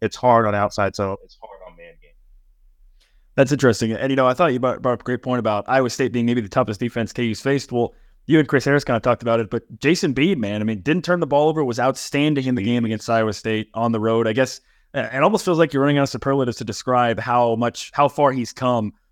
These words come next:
Speaker 2: over the course of, uh, this season starting. But, uh, just speak on that a little bit more. I mean, what did you see from him, and, and what do you think made him so successful against Iowa State?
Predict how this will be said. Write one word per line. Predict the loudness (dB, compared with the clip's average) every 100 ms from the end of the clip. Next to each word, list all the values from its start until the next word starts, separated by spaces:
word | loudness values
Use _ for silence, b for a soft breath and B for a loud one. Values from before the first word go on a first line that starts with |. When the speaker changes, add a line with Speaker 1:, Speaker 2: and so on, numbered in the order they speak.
| -8
Speaker 2:
over | -4 -4
the |
course | -2 -4 -2 -2
of, | 0
uh, | 0
this | -2 -4
season | -4 -4 -4 -6
starting. | 0 2 2 0
But, | -2 -4 _ _ -4
uh, | -4 -4 -10 -6
just | -4 -4 -6
speak | -6 2
on | 4
that | 4
a | 4
little | 0
bit |
more. | -2 -2
I |
mean, | -2 -2 0
what | 0
did | 0
you | -2
see | -6
from | -8 -4
him, | -2
and, | -2 -4
and | -6 -6
what | -2 -2
do |
you | -2
think | -4 -6
made | -4 -2 0
him | 0 0
so | 2 0
successful | 0 -2 -2 -2 -4
against | -6 -8 -8
Iowa | -8 -10
State? | -18 _